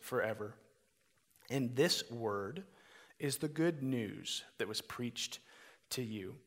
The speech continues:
So here in this short text, we have this central command, and maybe you saw it, this command in the middle, "Love one another earnestly." And that's in the middle. But all around this, what Peter is doing is he's insulating this command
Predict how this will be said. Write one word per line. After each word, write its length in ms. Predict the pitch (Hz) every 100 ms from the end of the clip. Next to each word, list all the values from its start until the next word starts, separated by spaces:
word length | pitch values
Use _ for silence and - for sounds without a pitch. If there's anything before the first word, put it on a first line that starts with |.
| _ - _ _ _ _ _ - - -
So 120 | 139
here 140 | 147
in 60 | 175
this 220 | 147 - -
short 380 | - 160 151
text, 340 | - 135 160 -
we 100 | 139
have 200 | 151 143
this 120 | 143
central 420 | - 160 160 185
command, 380 | - 208 143 165
and 80 | 151
maybe 200 | 139 190
you 100 | 202
saw 300 | - 147 151
it, 40 |
this 120 | 165
command 380 | - 160 151 160
in 100 | 180
the 60 | 196
middle, 320 | 156 143 185 - - -
"Love 600 | 127 143 165 226 226 -
one 280 | 147 156 208
another 500 | 180 131 127 156 - - - - - 180
earnestly." 600 | 233 202 - - 107 - - - - _ _ _ - - - -
And 80 | 139
that's 200 | 175 214
in 60 |
the 80 | 214
middle. 180 | 208 147
But 140 | 147
all 400 | 143 185 285 370
around 300 | 277 220 165
this, 300 | 123 131 -
what 200 | 143 139
Peter 260 | 202 185 175
is 160 | 139
doing 400 | 135 220 185 131
is 140 | 151 147
he's 160 | 160
insulating 600 | - 202 240 247 233 226 214
this 140 | 196
command 680 | - 135 147 202 131 117